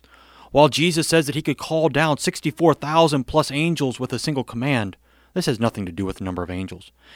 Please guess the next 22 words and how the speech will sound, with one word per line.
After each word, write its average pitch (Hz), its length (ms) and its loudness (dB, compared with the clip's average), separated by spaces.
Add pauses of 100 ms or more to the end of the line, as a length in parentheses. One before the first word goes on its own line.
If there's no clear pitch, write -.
(120)
It 113 100 -2
has 120 140 0
everything 131 420 0
to 107 80 -10
do 101 400 0 (180)
with 107 140 -4
his 107 160 0
divine 87 320 -4
power. 90 400 -6 (760)
Peter 156 300 6
had 127 80 4
already 135 300 6
declared 123 380 0
Jesus 120 320 2
to 123 100 -6
be 127 160 2
the 110 100 -2
Son 120 240 0
of 101 60 -2
the 110 60 -2
living 104 240 -2
God. 107 320 -4